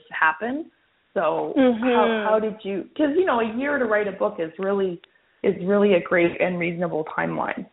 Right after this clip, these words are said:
Speaker 1: <laughs> So.
Speaker 2: Mm-hmm. Mm, thank you. Yeah, you know, it was, it was really a combination.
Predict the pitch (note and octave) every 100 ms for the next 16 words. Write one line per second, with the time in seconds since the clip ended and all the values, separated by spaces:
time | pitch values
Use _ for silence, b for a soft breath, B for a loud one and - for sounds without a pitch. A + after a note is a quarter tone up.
0 | _ - - - G3+ - - E3+ D#3+ C#4+
1 | C#4 C#4 B3+ A3 A3 A#3 A#3+ A#3 G#3+ G#3+
2 | _ A#3+ A3 - G#3+ G#3+ _ B B B
3 | B B B B - D#4 F4 E4 D#4 -
4 | - - _ D4 D#4 D#4+ C4+ C4+ D#4 C4+
5 | - D4 C#4 C4 D4 D#4 D4 - B3 A#3+
6 | A3+ G3 G#3 - G3+ F3+ F3+